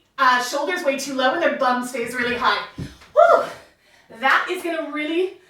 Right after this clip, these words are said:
over time, start to give you some R S I in your shoulder. So super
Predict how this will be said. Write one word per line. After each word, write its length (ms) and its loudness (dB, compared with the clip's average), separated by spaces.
over 380 0
time, 500 -4
start 380 -6
to 60 -14
give 140 -12
you 80 -10
some 200 -10
R 180 -4
S 140 -6
I 200 -4
in 60 -12
your 80 -16
shoulder. 340 -10
So 160 -8
super 280 -6